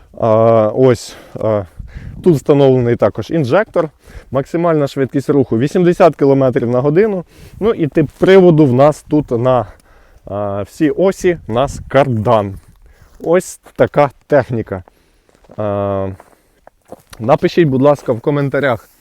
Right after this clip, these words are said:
а, як вам цей звір. Давайте його запустимо, відтестуємо, як в нас в цілому, а, працює він. Тільки так, щоб ми його не замастили. Бо мити його ніхто потім не захоче.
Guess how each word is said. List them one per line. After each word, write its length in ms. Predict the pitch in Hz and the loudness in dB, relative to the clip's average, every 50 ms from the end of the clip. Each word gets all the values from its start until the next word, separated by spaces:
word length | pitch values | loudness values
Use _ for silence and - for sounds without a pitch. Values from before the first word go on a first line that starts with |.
| _ _ _ _ _ _ _ _ _ _ | _ _ _ _ _ _ _ _ _ _
а, 100 | - 110 | -8 -8
як 520 | 104 101 101 147 175 165 - - - - - | -6 -4 -2 -2 -2 -2 -4 -10 -20 -20 -18
вам 420 | - - 104 120 143 135 110 95 95 - | -14 -8 -6 -4 -4 -4 -4 -8 -14 -10
цей 240 | - 147 135 117 | -6 -4 -4 -4
звір. 320 | 104 101 104 117 139 185 202 - _ _ _ _ _ _ _ _ | -4 -6 -6 -4 -4 -4 -4 -6 _ _ _ _ _ _ _ _
Давайте 360 | - 117 123 143 143 127 - 123 | -4 0 2 2 2 2 0 0
його 180 | 120 123 120 | 0 0 0
запустимо, 680 | 101 120 117 - - 190 190 - - 120 107 104 110 - - - | 2 0 0 0 0 0 0 0 0 -2 -2 -2 -4 -8 -10 -8
відтестуємо, 640 | 110 123 123 - 156 135 - - 170 151 131 123 120 | -6 -6 -4 -4 -6 -6 -2 0 2 2 2 2 2
як 180 | 120 131 131 - - - - | 0 0 -2 -2 -6 -10 -6
в 40 | 120 | -4
нас 160 | 120 123 - | -4 -4 -4
в 100 | _ - | _ -4
цілому, 360 | 131 123 135 127 120 113 104 - _ - _ _ _ _ - - - | -2 0 0 0 0 -4 -8 -12 _ -20 _ _ _ _ -20 -20 -14
а, 280 | - 104 107 101 101 98 92 - - - _ _ | -12 -10 -8 -8 -8 -10 -12 -16 -20 -20 _ _
працює 500 | - 123 135 135 - - 202 214 180 135 | -2 -2 -2 -2 0 0 0 2 2 0
він. 160 | 101 98 98 - - - - - - - - - - - - - - - - - | -2 -4 -6 -10 -12 -16 -18 -20 -20 -20 -20 -20 -20 -18 -16 -16 -16 -16 -12 -8
Тільки 240 | - 131 120 - 123 | -6 -6 -4 -2 -2
так, 240 | - - 170 165 - | 0 2 0 0 0
щоб 320 | - - - 151 151 139 | -4 -4 -2 -2 -2 -2
ми 220 | 123 107 117 135 147 | -4 -6 -4 -4 -4
його 340 | 131 110 98 110 113 120 107 - - | -4 -4 -4 -4 -4 -4 -6 -8 -8
не 220 | - 104 131 139 127 - - - | -6 -4 -4 -4 -4 -8 -18 -8
замастили. 720 | - - 135 131 123 120 113 - - - 120 110 101 92 85 - - - - - - - - _ - | -2 0 0 2 2 -2 -4 -6 -4 -2 -2 0 0 -2 -6 -8 -14 -20 -20 -20 -20 -20 -20 _ -8
Бо 80 | 107 | -4
мити 260 | 104 131 170 - - 160 | -2 0 0 2 2 2
його 180 | 151 147 147 | 2 2 2
ніхто 320 | 139 120 107 - - 131 120 | 0 -2 -2 -2 0 0 0
потім 300 | - 104 107 - 113 104 | 0 -2 -2 -2 -4 -6
не 100 | 104 101 | -6 -6
захоче. 460 | 107 107 - - 95 85 - 98 | -6 -6 -6 -6 -6 -6 -6 -10